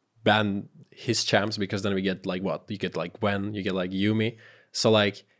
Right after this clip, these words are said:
you're kind of forced to give him his champs as well, you know? Because otherwise the draft will be too bad for you, so you might as well still lose. So, and his playstyle, it's, like, really team-oriented. Like, he's a heavy team player,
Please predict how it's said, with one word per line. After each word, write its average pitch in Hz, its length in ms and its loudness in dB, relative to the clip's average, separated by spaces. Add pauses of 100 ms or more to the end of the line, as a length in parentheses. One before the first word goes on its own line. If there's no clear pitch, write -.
(100)
you're 117 140 2
kind 147 180 4
of 123 60 2
forced 117 440 6
to 107 60 -6
give 107 160 6
him 104 80 2
his 98 160 -2
champs 95 260 -2
as 92 100 -6
well, 92 180 2
you 85 60 -4
know? 92 140 -6 (320)
Because 98 240 -2
otherwise 98 300 2
the 95 60 2
draft 101 240 0
will 98 80 0
be 90 100 -4
too - 140 -6
bad 90 200 -2
for 90 120 -4
you, 90 80 -2
so - 140 -4
you 90 80 -2
might 92 420 -6
as 92 120 -8
well 90 140 -2
still - 240 -4
lose. 107 340 -2 (320)
So, 101 540 0 (520)
and 151 180 6
his 147 160 2
playstyle, 135 680 4 (120)
it's, - 160 -4
like, 107 260 0
really 110 500 6
team-oriented. 98 520 0
Like, - 220 -6
he's 107 180 -10
a 90 120 -2 (400)
heavy 101 220 -2
team 101 220 -4
player, 90 300 0